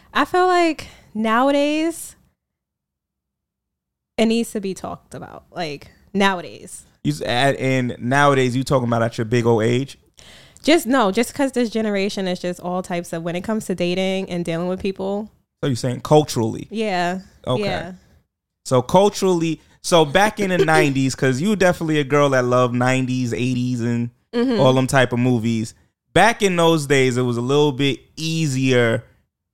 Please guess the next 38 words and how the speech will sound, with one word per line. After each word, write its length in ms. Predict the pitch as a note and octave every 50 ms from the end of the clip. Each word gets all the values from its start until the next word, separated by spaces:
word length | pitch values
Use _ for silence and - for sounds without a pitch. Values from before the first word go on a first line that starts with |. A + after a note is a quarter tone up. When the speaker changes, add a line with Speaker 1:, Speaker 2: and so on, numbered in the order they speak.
| _ _ -
Speaker 2:
right? 280 | C3+ C#3 C#3 C3+ C3+ C3
Like 240 | C3 B2+ B2+ A#2+ A#2+
if 160 | C3 A#2+ A#2+
you 140 | C#3 D3+ D#3+
were 80 | D#3
just, 340 | C3+ C#3+ C#3+ C#3 C#3 - - _ _ _ _ _ _ _ _ _ _ _ _ _ _ _ -
niggas 340 | B2+ D3 F#3 A3 A3+ A3+ F#3+
just 160 | F3+ F#3+ -
claim 340 | - - F#3 E3 D#3+ D#3+ D3+ C#3+
women 220 | C#3+ C3+ C3+ B2+
a 40 | B2+
lot, 400 | B2+ B2+ A#2+ - - - - -
lot 220 | B2 B2 A#2+ A#2+
quicker 420 | - - C3+ B2 - B2 B2 A#2+ A2
with 160 | F2+ A2+ A2
their 100 | - -
Speaker 1:
Mm-hmm. 80 | - -
Speaker 2:
actions. 560 | C3+ C#3 C#3 - - - C#3+ C#3 C#3 C3+ - _ _ _ _ _ -
And 160 | - B2+ B2+
if, 260 | B2 A#2+ A#2+ A2+ - -
even 240 | - D#3+ E3+ E3+ E3+
if 220 | E3 - - -
the 180 | - D3 C3+ C3
title 440 | B2 - - D#3+ D3+ D3+ D3 C#3+ C#3
wasn't 420 | B2+ C3 C3 B2 A#2 B2 A#2+ A2 -
said, 260 | - C3+ C3+ B2 A2+
all 320 | - G2+ A#2+ C3+ C#3 C#3 C#3
of 100 | B2+ A#2+
their 140 | B2 B2 G2+
actions 420 | A#2 A#2 A#2 - - C3 A#2+ A2
made 240 | A2+ A#2 A#2+ A#2 A2+
it 200 | A2+ A2+ G2+ - _ _ _ _ _ _ _ -
known 320 | A#2 A#2+ B2+ B2+ B2 A#2 A#2
that 180 | A2+ A2 A2+
that 180 | - B2 B2 A#2+
was 140 | A2+ A#2 A2+ G#2
Speaker 1:
Definitely. 120 | G2+ A#2
Speaker 2:
their 80 | A2+